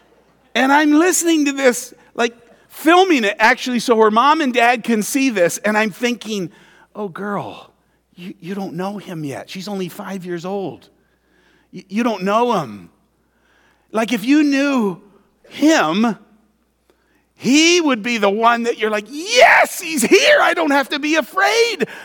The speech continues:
I don't have to worry about being in my room by myself." But instead, she's <laughs> trusting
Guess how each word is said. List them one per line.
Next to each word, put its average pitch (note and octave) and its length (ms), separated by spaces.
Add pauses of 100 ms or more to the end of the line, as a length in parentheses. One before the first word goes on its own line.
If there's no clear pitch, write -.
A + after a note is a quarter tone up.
I C#4 140
don't D#4+ 160
have D4+ 100
to E4+ 100
worry F4+ 360
about C#4+ 260
being C#4+ 200
in D4+ 100
my D4 100
room E4 320
by C4+ 160
myself." D#4 960 (1000)
But A3+ 120
instead, C#4+ 460
she's C#4+ 240
<laughs> A#3 140
trusting - 560